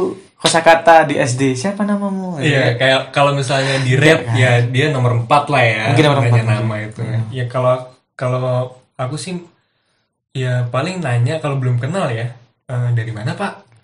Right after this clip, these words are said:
Speaker 2: Tuh.
Speaker 1: Iya sih. Dari
Speaker 2: "Dari
Speaker 1: mana?
Speaker 2: mana? Oh, mau kemana?" Gitu.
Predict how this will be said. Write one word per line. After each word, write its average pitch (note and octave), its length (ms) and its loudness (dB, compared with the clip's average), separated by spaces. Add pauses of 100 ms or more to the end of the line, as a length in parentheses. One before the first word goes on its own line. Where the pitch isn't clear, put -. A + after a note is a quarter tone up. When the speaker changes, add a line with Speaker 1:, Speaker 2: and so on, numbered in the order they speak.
(120)
Speaker 2:
Tuh. G2+ 380 -12
Speaker 1:
Iya A#2 220 -4
sih. G2 160 -12 (300)
Dari A#2+ 220 -8
Speaker 2:
"Dari A2+ 80 -4
Speaker 1:
mana? G#2+ 160 -8
Speaker 2:
mana? B2 200 -6 (360)
Oh, D#3 380 -8 (280)
mau B2 220 -2
kemana?" E3 800 -4
Gitu. A#2 380 -12